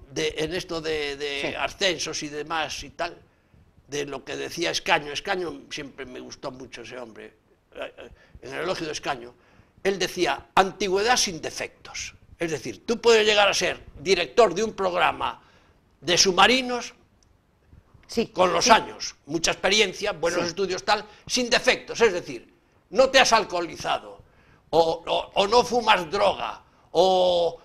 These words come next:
Speaker 1: o no tienes problemas de, eh, familiares brutales, tal, que te impiden
Speaker 2: Pensar.
Speaker 1: concentrarte y estar en tal. Antigüedad sin defectos. Pues, pues habrá que mirar si había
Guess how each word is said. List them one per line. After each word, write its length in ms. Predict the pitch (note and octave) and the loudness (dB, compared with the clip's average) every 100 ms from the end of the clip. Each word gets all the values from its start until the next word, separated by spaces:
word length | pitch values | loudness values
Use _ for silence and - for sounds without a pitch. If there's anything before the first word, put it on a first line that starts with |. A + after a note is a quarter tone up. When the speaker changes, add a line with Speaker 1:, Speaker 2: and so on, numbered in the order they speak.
| _ | _
Speaker 1:
o 160 | F3 F#3 | 0 2
no 220 | G#3 A3 | 0 -2
tienes 340 | B3 A3+ A3+ | -2 -4 -6
problemas 640 | - A3 G#3+ A3+ A3 G#3 E3+ | -2 0 2 2 4 2 2
de, 100 | G#3 G3+ G3 G3+ F#3+ F3+ | -2 -2 -6 -6 -8 -6
eh, 40 | |
familiares 640 | F3+ F#3+ G3 G#3+ G#3+ F#3+ | -4 -4 0 2 2 0
brutales, 720 | F3 F#3 G3 F#3 D3 B2 - - _ _ | -4 -4 0 0 0 -8 -12 -14 _ _
tal, 180 | - E3 | 0 0
que 120 | E3+ | -2
te 120 | - F#3 | 0 0
impiden 800 | E3+ G#3+ A3 G#3 G3+ G3 G3 | 0 -4 0 2 2 -2 0
Speaker 2:
Pensar. 320 | G3 F#3 G#3 G3+ | 0 4 4 4
Speaker 1:
concentrarte 800 | F#3+ F#3 F#3 G#3 G#3 E3+ - | 2 -4 -4 2 4 4 0
y 120 | F#3 F3+ | -2 -2
estar 340 | - F#3+ F#3 | -2 2 2
en 140 | E3+ D3+ | 2 -4
tal. 200 | C3+ G#2 - _ _ | -6 -6 -18 _ _
Antigüedad 640 | F#3+ G3 - G3 G#3 B3 A#3 | 0 0 -2 -4 -2 0 0
sin 220 | A3+ F#3 | -4 -6
defectos. 600 | F3 F#3 - - - - _ _ _ - _ | -6 -4 -6 -12 -20 -20 _ _ _ -20 _
Pues, 220 | C3+ - - | -16 -16 -18
pues 220 | - A2 - _ _ _ - | -18 -18 -20 _ _ _ -20
habrá 260 | G#2+ A2 | -12 -12
que 80 | - | -10
mirar 440 | C#3+ F#3 G#3+ A3+ _ | -8 -4 -6 -6 _
si 200 | - - | -16 -14
había 440 | - C3+ C#3+ - | -14 -12 -10 -10